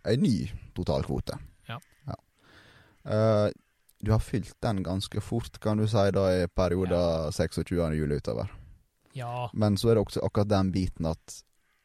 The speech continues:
Speaker 1: fra tiende august, der er lite å se.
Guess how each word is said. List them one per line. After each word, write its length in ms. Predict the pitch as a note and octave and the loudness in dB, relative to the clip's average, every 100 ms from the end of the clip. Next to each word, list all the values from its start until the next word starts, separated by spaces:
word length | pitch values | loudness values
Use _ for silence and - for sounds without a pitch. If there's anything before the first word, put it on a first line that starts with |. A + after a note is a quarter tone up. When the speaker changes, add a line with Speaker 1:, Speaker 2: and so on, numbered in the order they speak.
| - | -20
Speaker 1:
fra 160 | - F#2+ | -10 -10
tiende 380 | - G#2 G#2 F2 | -6 -2 0 0
august, 540 | F#2 C3 - - - _ _ _ _ _ - - - - - - _ - | -2 -4 -6 -12 -20 _ _ _ _ _ -18 -14 -14 -16 -20 -20 _ -2
der 100 | G#2+ | 0
er 40 | |
lite 240 | G#2+ A2 G#2+ | 0 0 -2
å 40 | |
se. 120 | A2+ | -2